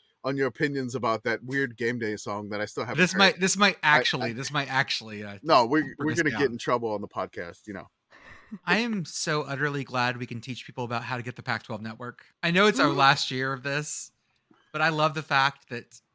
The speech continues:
Speaker 2: there were people who don't know that the Pac-twelve network has a free international feed, and that you can, as long as you have a V P N,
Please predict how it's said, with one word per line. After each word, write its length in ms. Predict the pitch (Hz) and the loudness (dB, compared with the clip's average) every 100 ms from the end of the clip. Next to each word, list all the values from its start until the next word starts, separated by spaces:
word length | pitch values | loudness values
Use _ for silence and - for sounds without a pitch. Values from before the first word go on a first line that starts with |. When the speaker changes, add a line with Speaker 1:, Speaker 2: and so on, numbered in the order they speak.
| _ | _
Speaker 2:
there 100 | 143 | -6
were 100 | 143 | -6
people 240 | 160 156 | -6 -8
who 120 | 143 147 | -6 -4
don't 260 | 139 135 | -4 -4
know 180 | 131 139 | -4 -4
that 100 | 135 | -4
the 60 | 120 | -4
Pac-twelve 280 | 131 143 135 | -4 -4 -12
network 160 | 123 | -10
has 160 | 127 131 | -8 -10
a 60 | |
free 340 | 127 - 147 135 | -12 -10 -10 -6
international 460 | 135 123 120 156 | -4 -4 -4 -6
feed, 420 | 131 147 139 143 160 _ _ 151 | -8 -6 -6 -8 -12 _ _ -6
and 160 | 139 | -4
that 220 | 131 127 _ | -4 -6 _
you 160 | 156 156 | -4 -2
can, 120 | 160 | -2
as 120 | 143 | -2
long 100 | 151 | 0
as 80 | 156 | 0
you 80 | 156 | -2
have 140 | 147 | -4
a 40 | 135 | -4
V 140 | 135 | -6
P 180 | 143 135 | -4 -2
N, 340 | 131 151 180 | 0 -2 -6